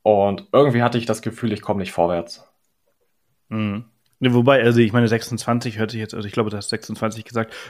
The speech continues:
Speaker 2: hört sich jetzt im, äh, ähm, im, am Anfang vielleicht nicht viel an, aber wenn die halt, äh, sehr nah aneinander kommen und du halt, äh, zwei, dreimal am Tag da aussteigen musst, dann, äh,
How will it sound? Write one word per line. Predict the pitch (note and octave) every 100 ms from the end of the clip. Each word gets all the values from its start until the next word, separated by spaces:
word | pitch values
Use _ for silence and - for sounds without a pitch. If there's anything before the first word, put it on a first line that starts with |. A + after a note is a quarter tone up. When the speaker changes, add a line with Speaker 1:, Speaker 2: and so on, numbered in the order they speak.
| -
Speaker 2:
hört | A#2+
sich | B2
jetzt | A#2+ A2
im, | A2+
äh, | A2+ - A#2+ A2+
ähm, | - A#2 A2 -
im, | - - - -
am | A2+
Anfang | A#2 C#3 B2+
vielleicht | A2+ A2+ A2+
nicht | A2+ A2
viel | - A#2+
an, | - C3+ B2+
aber | G#2 A2+
wenn | A2 A2
die | A2
halt, | A2 A2 -
äh, | G#2+ G2+
sehr | G2 G#2 B2
nah | A#2+ A#2 A#2+
aneinander | A2 A2 A2+ A#2+ A#2+
kommen | - A2
und | G#2+
du | G#2 G#2
halt, | G#2 - -
äh, | G#2
zwei, | - B2
dreimal | A#2+ A2+ A2 G#2+
am | A2
Tag | - A2 A2+ _ - - -
da | G#2+
aussteigen | G2 B2+ - G2+ G2 G#2
musst, | G#2+ A#2 - - - -
dann, | G#2+ G#2 G2+
äh, | G2+ - - G#2+